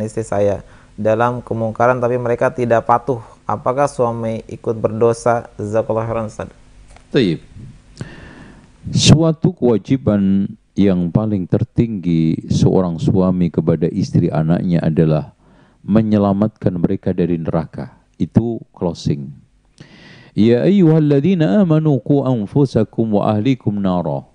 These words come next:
Speaker 2: Pokoknya tidak ada suatu kewajiban yang paling mulia, paling bergengsi, dan paling besar kecuali kewajiban seorang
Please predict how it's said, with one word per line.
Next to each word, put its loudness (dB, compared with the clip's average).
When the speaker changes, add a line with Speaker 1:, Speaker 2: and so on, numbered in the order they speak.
Speaker 2:
Pokoknya 0
tidak 0
ada 0
suatu -2
kewajiban -2
yang -4
paling -2
mulia, -4
paling 0
bergengsi, -2
dan -2
paling -2
besar -4
kecuali 2
kewajiban 0
seorang -4